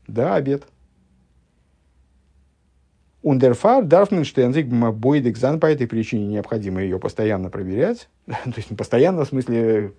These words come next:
когда возникает для этого необходимость. «А филой бетхилы сашона ло йодулы и палейс», даже если в начале года она проявила непонимание.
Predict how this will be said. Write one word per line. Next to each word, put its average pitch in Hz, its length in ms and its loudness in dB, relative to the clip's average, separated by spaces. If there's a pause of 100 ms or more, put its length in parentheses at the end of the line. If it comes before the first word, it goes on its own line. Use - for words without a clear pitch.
когда 104 420 -2
возникает 101 460 -4
для 101 100 -4
этого 104 160 -8
необходимость. 107 600 -4 (1200)
«А 123 160 0
филой 202 540 6
бетхилы 139 480 0
сашона 165 460 2
ло 127 120 4
йодулы 156 460 4
и 139 80 2
палейс», 123 400 2
даже 156 260 0
если 127 220 -4
в 127 40 -2
начале 127 360 0
года 170 320 0
она 151 460 -4 (260)
проявила 120 480 0
непонимание. 107 880 -2